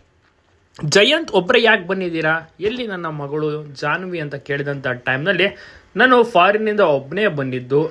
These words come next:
ಲಕ್-, ಜಾನ್ವಿ ಬರಲಿಲ್ಲ." ಆಗ ಎಲ್ರಿಗೂ ಕೂಡ ಗಾಬರಿ ಆಗುತ್ತೆ, "ಏನ್ ಹೇಳ್ತಾ ಇದ್ದೀರಾ ಅಳಿಯಂದ್ರೆ?" ಅಂತ.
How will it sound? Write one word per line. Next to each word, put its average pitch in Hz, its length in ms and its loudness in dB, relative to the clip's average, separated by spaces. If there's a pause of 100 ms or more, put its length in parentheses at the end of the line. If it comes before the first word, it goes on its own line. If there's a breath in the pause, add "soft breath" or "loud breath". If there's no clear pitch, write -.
ಲಕ್-, 151 440 -6 (160)
ಜಾನ್ವಿ 190 440 4
ಬರಲಿಲ್ಲ." 139 520 0
ಆಗ 175 260 -2
ಎಲ್ರಿಗೂ 190 420 0
ಕೂಡ 220 200 0
ಗಾಬರಿ 175 400 2
ಆಗುತ್ತೆ, 147 280 -2
"ಏನ್ 175 260 -2
ಹೇಳ್ತಾ 226 300 2
ಇದ್ದೀರಾ 175 300 2
ಅಳಿಯಂದ್ರೆ?" 139 400 -2
ಅಂತ. 117 220 -6